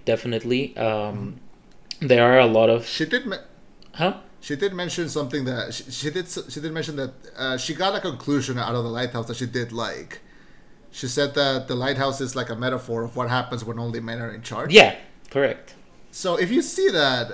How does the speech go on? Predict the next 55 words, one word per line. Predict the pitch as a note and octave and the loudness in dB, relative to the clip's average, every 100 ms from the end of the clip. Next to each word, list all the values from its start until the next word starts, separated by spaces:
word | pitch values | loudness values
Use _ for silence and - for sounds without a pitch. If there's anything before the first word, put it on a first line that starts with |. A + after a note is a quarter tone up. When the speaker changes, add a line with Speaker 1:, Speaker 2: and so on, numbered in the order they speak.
| - - - - - D3+ | -14 -20 -20 -20 -18 -4
Speaker 2:
The | G#3+ | 0
Lighthouse, | F4+ D#4+ A#3 G3 E3 | 2 4 2 0 0
both | G#3+ E4+ | 0 0
The | A#3 | 0
Lighthouse | A3+ G#3+ G3 | 2 0 -2
and | F3 | -2
The | |
Witch | D#3 G3+ F#3 | -2 -2 -2
are, | F3+ D3+ C#3+ | -2 -2 -4
like, | D3+ D3 | -4 -4
strangely | - - - G#3+ G4 - D4+ | -6 -10 -6 -6 -4 -2 0
feminist | C4+ G#3+ A3 G#3 E3 - | 0 -2 -4 -2 -4 -2
<laughs> | A3+ | -2
movies. | C#3+ D3+ G#3 F3 - - - - | -2 -2 -4 -4 -6 -20 -16 2
Speaker 1:
Uh, | D3+ D3+ C#3 - D3+ | 6 10 8 6 -2
yes, | E3 A#3 E3+ - | 8 10 10 8
but | E3+ E3+ | 10 10
I | E3 | 10
feel | E3 G3+ | 6 8
like | A3 G#3+ - - | 10 8 6 -10
The | B2+ D3 | 2 2
Witch | C#3+ C#3 E3+ E3 - - - | 4 4 4 4 0 0 4
is | C#3+ C3+ - | 6 6 0
a | C3+ | 2
bit | B2 A#2+ C#3+ D3 | 4 10 10 10
more | D3 D3 | 6 8
accessible | B2+ - - B2+ D3+ C#3 E3 D3 | 8 6 2 4 2 6 8 8
because | B2 B2 A#2+ A#2 | 4 2 0 0
we | A#2 C3 | 0 4
get | B2 C3 C3 | 10 10 10
those, | B2+ B2 A#2+ - | 4 4 0 -4
uh, | B2 | -2
female | A#2 - B2 B2 A#2 | -2 0 2 4 4
viewpoint | A#2 B2 B2 B2 A#2+ | 4 0 2 -2 2
characters, | A2+ A2+ - C3+ C3+ C3 | 4 4 4 6 6 8
right? | C#3 D3 | 8 8
In | C#3+ C3 | 4 6
both | B2+ B2+ C3 - | 10 12 10 6
Thomasin | B2 B2+ C3 C3 | 4 4 2 2
and | A#2+ A#2+ | 2 0
her | B2 A2+ | 0 0
mom, | G#2+ G#2 A2 B2+ | 0 0 -2 -2
'cause | A#2+ - | -4 -2
her | B2 | -2
mom | A2 A2 | 0 -2
is | A2+ A#2+ | -2 -2
also | A2+ A#2 | -2 -2
heavily | - A2 A2+ A2 | 0 0 2 0
affected | - G#2+ - A2 | 0 -4 -2 0
by | G#2+ | 0
the | A2 | 0
events | G#2+ G#2+ - | 0 -2 -2
of | A#2+ | -4
the | C3+ | -4
film, | D#3 D#3 | -2 -4